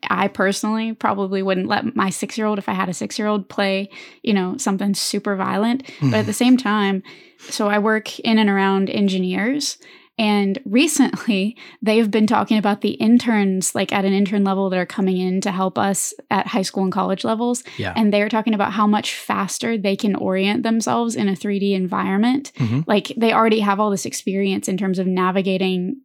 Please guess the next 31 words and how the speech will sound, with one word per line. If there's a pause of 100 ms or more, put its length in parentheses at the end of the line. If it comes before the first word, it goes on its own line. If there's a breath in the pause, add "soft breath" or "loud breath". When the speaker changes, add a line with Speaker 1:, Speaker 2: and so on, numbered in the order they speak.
(160)
Speaker 1:
three
D
on
a (120)
computer
or
in,
like,
a, (400 loud breath)
uh, (260)
those
types
of
software (120)
that
Speaker 2:
Right.
Speaker 1:
are
needed
for
engineering. (180 loud breath)
Speaker 2:
Right.
Speaker 1:
And (140)
they
are
saying, (240 soft breath)
"Let
your
kids
play
video
games.